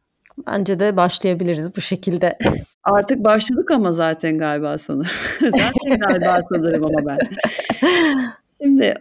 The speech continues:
Speaker 2: biraz deneyimsel ilerlemek gerekirse bir hekim olarak, bir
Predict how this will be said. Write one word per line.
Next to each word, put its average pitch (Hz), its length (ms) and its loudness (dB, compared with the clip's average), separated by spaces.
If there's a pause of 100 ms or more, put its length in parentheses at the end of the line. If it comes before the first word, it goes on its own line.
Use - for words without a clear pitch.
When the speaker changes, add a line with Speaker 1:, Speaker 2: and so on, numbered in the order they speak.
(140)
Speaker 2:
biraz 262 420 2
deneyimsel 247 960 0 (280)
ilerlemek 220 600 2
gerekirse 214 680 -2
bir 247 280 -2
hekim 254 320 0
olarak, 160 540 -2 (140)
bir 185 360 -4